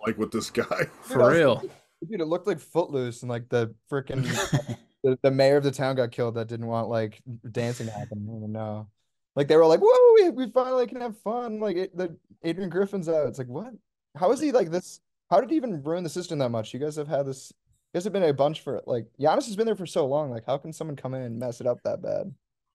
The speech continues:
Speaker 3: Yeah. Well, good thing they bring in Doc Rivers, a guy who's never messed up anything.
Speaker 2: Well, I'm, I'm, I'm not worried, actually.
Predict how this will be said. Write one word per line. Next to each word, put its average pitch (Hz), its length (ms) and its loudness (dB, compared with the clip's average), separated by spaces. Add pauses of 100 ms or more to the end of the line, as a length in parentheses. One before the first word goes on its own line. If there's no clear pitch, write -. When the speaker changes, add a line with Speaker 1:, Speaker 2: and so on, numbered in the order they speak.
(260)
Speaker 3:
Yeah. 104 480 -4 (840)
Well, 143 220 6
good 135 220 0
thing 131 140 4
they 127 100 6
bring 123 240 4
in 117 100 4
Doc 120 220 4
Rivers, 117 320 4
a 117 40 0
guy 120 200 4
who's 113 160 2
never 117 180 4
messed 113 240 2
up 113 120 2
anything. 113 440 2 (880)
Speaker 2:
Well, 123 160 4
I'm, 139 120 0 (580)
I'm, 160 120 -4 (140)
I'm 151 80 2
not 185 180 6
worried, 151 300 8
actually. 120 540 0